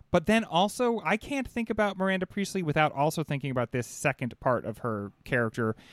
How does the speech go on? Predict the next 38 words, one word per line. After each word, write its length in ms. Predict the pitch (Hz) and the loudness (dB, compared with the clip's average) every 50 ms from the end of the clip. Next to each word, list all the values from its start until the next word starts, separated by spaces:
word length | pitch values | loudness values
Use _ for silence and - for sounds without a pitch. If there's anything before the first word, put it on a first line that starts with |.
| - - _ | -20 -12 _
which 160 | - 139 - 160 | -4 0 2 4
is, 220 | 147 131 123 110 | 2 2 2 0
like, 180 | 120 127 - - | -2 -2 -2 -2
her 120 | - 131 | -4 -4
home 320 | - - 143 143 147 165 | 0 2 2 2 2 2
life, 300 | 175 175 170 175 180 - - | 2 2 2 2 0 -2 -2
where 140 | - 131 123 | -2 -2 0
she 180 | - - 135 127 | 0 0 0 0
is 100 | 117 117 | 0 0
deeply 500 | 113 135 135 127 - 135 131 127 123 - | 0 -2 -2 0 0 0 0 0 0 0
unhappy 720 | - 120 117 110 110 131 123 127 - - 160 156 156 151 - - - - - - - | 2 2 2 2 0 0 0 0 2 2 2 2 0 -2 -6 -12 -20 -20 -20 -10 -2
and 320 | - 127 127 123 120 117 | 2 4 4 4 4 4
where 240 | 123 131 127 123 120 | 4 4 4 4 2
she 320 | - - - 139 127 123 120 90 | 0 -2 -2 -2 0 0 0 0
is, 240 | 120 120 117 107 - | 0 0 0 0 0
like, 380 | 120 113 110 107 - - - - | 0 0 0 0 -2 -6 -6 -4
um, 480 | 123 117 113 107 104 101 98 92 - - _ _ - | -2 0 0 0 -2 -4 -6 -8 -10 -14 _ _ 2
not 460 | 151 156 165 175 175 180 180 160 - - | 4 6 8 8 8 6 4 0 -2 -2
a-, 140 | 135 135 127 | 0 0 0
a-, 80 | 123 - | 0 0
as 360 | 127 123 - 123 120 113 - | -4 -4 -2 -2 -4 -4 -4
free, 560 | - - - 131 120 110 101 95 - 113 - - - | -8 -6 -4 -2 -2 -2 -4 -6 -10 -14 -12 -6 -2
um, 420 | 127 120 120 117 110 107 107 101 - | 0 2 2 2 2 0 -2 -2 -2
and 220 | 120 123 120 123 127 | 0 0 2 2 4
not 320 | 131 131 127 127 123 - | 4 4 4 4 2 0
as 360 | 120 120 117 113 110 107 - - - | 0 -2 0 -2 -2 -4 -8 -10 -6
independent 640 | 151 143 123 123 - - 135 123 113 110 104 - | -4 -2 -2 -2 -2 -2 -2 -2 -2 -4 -6 -8
and 140 | 107 110 113 - - | -6 -8 -8 -8 -4
sort 200 | - - 131 120 | 0 2 2 2
of 80 | 113 | 2
seems 200 | - - 135 120 | 0 -4 -6 -6
to 80 | - 135 | -4 -2
be 60 | 127 123 | 0 0
under 120 | 117 117 | 0 0
the 120 | 113 117 | -2 -2
thumb 260 | 113 - 127 120 117 117 | -2 0 0 0 0 0
of 80 | 107 - | -2 -2
her 200 | 120 110 110 | -4 -4 -4